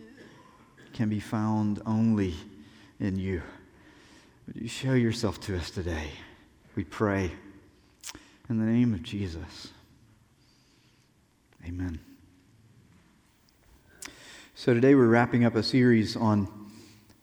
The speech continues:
the minor prophets, the prophet Micah. And so, as all good sermons on Micah should begin, this one begins in Winder, Georgia, which is just,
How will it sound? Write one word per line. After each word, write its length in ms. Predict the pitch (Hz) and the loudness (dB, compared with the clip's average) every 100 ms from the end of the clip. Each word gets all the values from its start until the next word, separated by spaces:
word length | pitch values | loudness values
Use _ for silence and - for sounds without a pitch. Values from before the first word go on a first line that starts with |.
| _ _ _ _ _ 107 | _ _ _ _ _ -6
the 180 | 98 98 | -6 -2
minor 480 | 107 107 113 110 90 - - - | 0 4 4 4 0 -10 -18 -4
prophets, 680 | 117 104 104 - - - - - _ _ _ _ | -2 -2 -4 -8 -12 -12 -14 -20 _ _ _ _
the 80 | _ - | _ -10
prophet 340 | - 101 104 - - - - - _ _ _ _ _ | -8 -4 -4 -6 -14 -20 -20 -20 _ _ _ _ _
Micah. 520 | 110 104 107 - 90 - - - - - - - - 113 | 0 2 2 0 -2 -4 -16 -20 -20 -20 -20 -20 -10 -6
And 160 | 101 | -4
so, 240 | - 113 107 | 0 2 2
as 240 | 107 104 | 0 -2
all 300 | 113 127 123 - - | 0 4 2 0 2
good 140 | 113 | 2
sermons 380 | - 127 117 107 | 4 4 4 4
on 360 | 107 107 104 113 | 2 0 -2 -4
Micah 420 | 110 110 113 110 98 | 2 2 2 0 0
should 560 | - 131 110 104 104 | 2 4 4 0 -2
begin, 380 | 107 117 131 110 | 0 4 6 6
this 160 | 123 131 | 4 4
one 80 | |
begins 320 | 113 117 117 110 | 4 4 4 2
in 160 | 104 | 2
Winder, 320 | 113 131 120 | 4 6 4
Georgia, 420 | 101 113 120 104 80 - - - - _ _ - - - - - - - - - | 2 2 2 2 -4 -10 -20 -20 -20 _ _ -20 -20 -20 -20 -20 -20 -20 -20 -20
which 100 | - | -8
is 100 | 113 | -4
just, 220 | 117 135 | -2 0